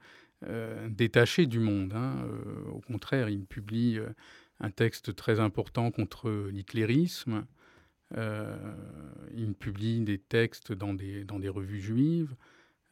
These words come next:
Euh, c'est quelqu'un qui, euh, construit sa philosophie,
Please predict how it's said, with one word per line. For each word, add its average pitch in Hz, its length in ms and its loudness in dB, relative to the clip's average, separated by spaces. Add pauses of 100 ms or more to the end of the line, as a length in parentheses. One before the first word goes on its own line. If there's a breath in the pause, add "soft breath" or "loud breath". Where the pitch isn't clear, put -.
Euh, 90 360 -8 (260)
c'est - 180 -12
quelqu'un 123 500 0
qui, 113 560 -4
euh, 76 540 -12 (220)
construit 123 440 -2
sa 107 160 -6
philosophie, 101 760 -4